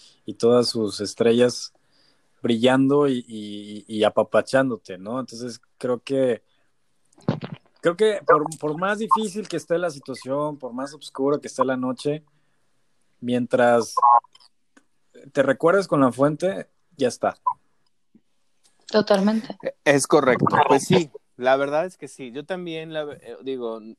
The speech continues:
Speaker 3: sin entrar mucho en detalle, porque, pues, ahorita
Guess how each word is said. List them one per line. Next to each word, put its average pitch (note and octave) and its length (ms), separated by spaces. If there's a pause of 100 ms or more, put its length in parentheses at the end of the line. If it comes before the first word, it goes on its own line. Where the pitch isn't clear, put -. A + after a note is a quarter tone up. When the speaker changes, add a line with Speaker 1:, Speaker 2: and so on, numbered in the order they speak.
(280)
Speaker 3:
sin A#2 260
entrar A#2+ 300
mucho C3+ 220
en C#3 80
detalle, A2+ 400
porque, G2+ 320
pues, - 420
ahorita F#2+ 640